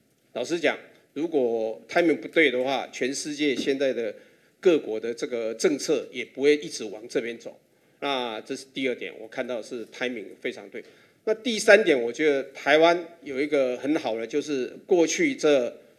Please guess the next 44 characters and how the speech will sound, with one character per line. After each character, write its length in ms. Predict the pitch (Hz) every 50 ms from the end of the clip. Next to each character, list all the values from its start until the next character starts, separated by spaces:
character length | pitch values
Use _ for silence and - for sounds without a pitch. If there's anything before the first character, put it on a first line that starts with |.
| _ -
四 180 | - - 185 160
十 200 | - 127 127 131
年 200 | 135 123 135 147
来， 240 | 123 107 92 95 - - _ _ _
这 180 | - 147 139
些 340 | 131 - 135 131 131 131 131 131
原 160 | - 131 123 139
来 260 | 135 110 113 117 113 - - -
汽 200 | - - 147 135
油 140 | 131 127
车 220 | 127 127 - 131 123
的 180 | 120 117 113
这 200 | 110 - 143 131
些 340 | 120 - 123 117 117 117 117 - _ _ _ _
前 260 | - - 110 107 120 123
辈， 200 | - 139 117 - - - - _ _ _ _
他 160 | - - 180
们 200 | 180 175 160 139
所 240 | 120 - 143 139 156
产 280 | 147 - 131 101 104 113
生 260 | - - 135 139 139
的 160 | 127 117 113
这 140 | 110 - 131
个 120 | 120 113 107
造 260 | - - 147 131 127
车 240 | - - 131 127 113
的 80 | 117
技 260 | 117 - - 135 120 113
术、 300 | - 143 127 104 - - - - - - _ _ -
人 180 | 123 123 135 147
员 180 | 127 110 113
的 100 | 117 117
训 300 | 120 - - 160 135 127
练， 240 | 131 143 135 113 - - - - _ -
以 160 | - 123 113
及 340 | 110 - 123 117 120 127 120
整 220 | - - 107 107
个 180 | 107 120 123 120
行 240 | 113 - 131 135 143
销 200 | - 143 135 135
体 200 | - 117 107 101
系， 360 | - - 139 135 123 101 - - _ _ _ _
以 160 | - 113 113
及 420 | 110 - - 113 113 120 123 123